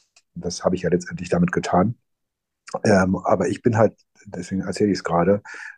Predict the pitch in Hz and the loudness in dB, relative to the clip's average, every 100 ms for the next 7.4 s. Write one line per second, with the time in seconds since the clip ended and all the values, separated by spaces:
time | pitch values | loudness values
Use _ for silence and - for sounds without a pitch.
0 | _ 101 90 - - 101 104 104 95 87 | _ 0 2 2 0 0 0 -6 -6 -4
1 | 95 90 107 113 98 98 104 101 90 95 | -2 0 0 0 -2 0 2 0 0 -4
2 | 85 110 - 104 95 95 95 95 90 95 | -4 -8 -8 -12 -6 -6 -6 -12 -14 -6
3 | 95 101 95 98 - 123 107 107 113 - | -6 -6 -2 -2 2 4 4 4 -2 -8
4 | - - - - _ - 87 - 101 95 | -16 -16 -18 -20 _ -2 -2 2 4 6
5 | 135 - 92 90 - - - 95 92 90 | 4 2 0 0 0 -4 0 0 0 2
6 | 95 107 110 120 - 87 - 87 82 87 | 4 6 4 0 2 0 0 -2 2 2
7 | 95 95 120 - | 2 0 -2 -6